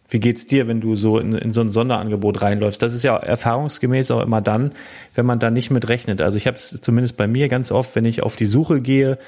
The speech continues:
ähm, wo ich sag, ich mach heute mal eine Tour, äh, die und die Läden, dann finde ich oft nix.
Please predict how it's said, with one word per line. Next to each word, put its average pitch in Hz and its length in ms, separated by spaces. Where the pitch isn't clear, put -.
ähm, 113 280
wo 113 80
ich 110 80
sag, 110 180
ich 120 80
mach 117 200
heute 120 140
mal 113 100
eine 104 140
Tour, 156 400
äh, 110 220
die 117 180
und 110 140
die 107 80
Läden, 135 400
dann 107 200
finde 113 220
ich - 100
oft - 200
nix. - 360